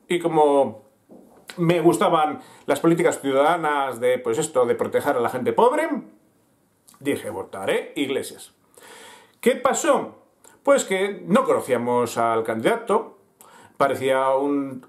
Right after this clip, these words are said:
pobre hombre al que criticaban con saña el P P, eh, por miedo a que le arrebatase votos y empezaron a, a, a llamarle chavista y a decir que estaba financiado por Irán, eh, por el, eh, Venezuela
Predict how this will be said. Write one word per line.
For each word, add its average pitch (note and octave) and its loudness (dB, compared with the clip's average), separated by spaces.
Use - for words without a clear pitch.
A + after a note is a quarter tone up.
pobre F3 6
hombre F#3 0
al C#3+ -4
que C#3 -4
criticaban D3 -2
con B2 0
saña B2+ -2
el B2+ -4
P D3+ 2
P, G#3 0
eh, D#3 2
por C#3 2
miedo E3 2
a D3 0
que C#3+ -8
le C3 2
arrebatase E3+ -2
votos G3 2
y D#3 0
empezaron B2+ -2
a, C#3 0
a, A#2+ -8
a A2+ -4
llamarle C3 -2
chavista A3 -2
y D#3+ -2
a C3+ -4
decir C3+ -6
que C3+ -8
estaba C#3 0
financiado C3+ -2
por G3 4
Irán, G#3 0
eh, C#3 0
por C#3+ 2
el, C#3+ 0
eh, C3+ 2
Venezuela A3+ 0